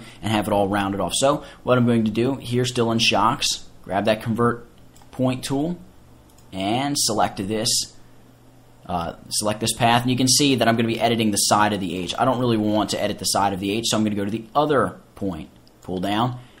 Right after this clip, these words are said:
and I'm holding the Alt Option key. Remember, that's the ver-, most important thing here. Just select over here, holding my Alt Option key, great. And then typically when we go down to the bottom, it's just gonna be the opposite anchor points. You can see those are the ones that we want.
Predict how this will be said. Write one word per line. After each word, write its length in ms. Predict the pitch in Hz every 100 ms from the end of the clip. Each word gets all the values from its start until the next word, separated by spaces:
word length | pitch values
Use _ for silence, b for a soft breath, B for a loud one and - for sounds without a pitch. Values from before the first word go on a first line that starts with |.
| B
and 180 | 104 110
I'm 60 |
holding 240 | 110 127 131
the 100 | 127
Alt 260 | 117 123 -
Option 380 | 113 123 - 101
key. 120 | 95
Remember, 140 | 95
that's 220 | 82 98
the 80 | -
ver-, 160 | 98 104
most 500 | 104 110 131 123 - - -
important 460 | 117 113 135 107
thing 180 | 120 123
here. 260 | 113 71 - - - - -
Just 180 | - -
select 260 | 82 82
over 140 | 80 85
here, 260 | 120 127 123 B B
holding 260 | 95 95
my 100 | 90
Alt 180 | 98 98
Option 320 | 104 113 -
key, 160 | 127 127
great. 320 | 113 113 90 - B B
And 120 | - 127
then 120 | 123
typically 420 | 160 160 143 131
when 100 | 120
we 80 | 117
go 140 | 113
down 160 | 110 117
to 60 |
the 60 | 110
bottom, 260 | 101 107 107
it's 80 | 107
just 140 | 120
gonna 120 | 123
be 80 | 113
the 160 | 110 -
opposite 480 | 110 117 120 117 95
anchor 280 | 104 104 95
points. 320 | - 85 87
You 40 |
can 100 | 92
see 220 | 95 101
those 340 | 95 98 107 110
are 60 |
the 60 | 104
ones 240 | 104 101
that 80 | 101
we 100 | 90
want. 320 | 92 80 71